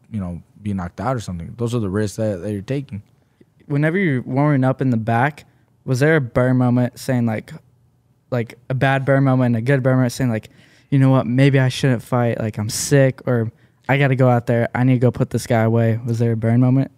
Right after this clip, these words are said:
Speaker 1: It, I, for me, it actually happened, um, the night before.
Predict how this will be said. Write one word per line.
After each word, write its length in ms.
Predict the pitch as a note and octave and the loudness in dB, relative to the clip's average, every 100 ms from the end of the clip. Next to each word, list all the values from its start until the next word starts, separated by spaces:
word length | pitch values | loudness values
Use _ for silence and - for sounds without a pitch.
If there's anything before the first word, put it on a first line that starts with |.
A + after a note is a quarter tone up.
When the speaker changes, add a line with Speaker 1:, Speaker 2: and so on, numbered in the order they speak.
| _ | _
Speaker 1:
It, 340 | A2+ B2 B2+ - - | 0 2 0 -4 -8
I, 140 | A2+ A#2 - | -4 -4 -8
for 180 | - B2+ | -4 0
me, 340 | B2 D3 D#3+ D3+ | 2 2 0 2
it 200 | C3+ C3+ | 2 2
actually 360 | C3 - B2 | 0 -2 -2
happened, 520 | G#2+ A#2 A2 A#2 G2+ - - | 0 -2 -2 -4 -4 -8 -6
um, 600 | G#2+ G2+ G2 F#2 E2 F#2+ _ _ | -2 -2 -2 -4 -8 -14 _ _
the 140 | G#2+ G2+ | -6 -4
night 240 | G#2+ G2+ | -2 -4
before. 600 | F#2 - - G2+ E2+ | -6 -10 -8 -6 -6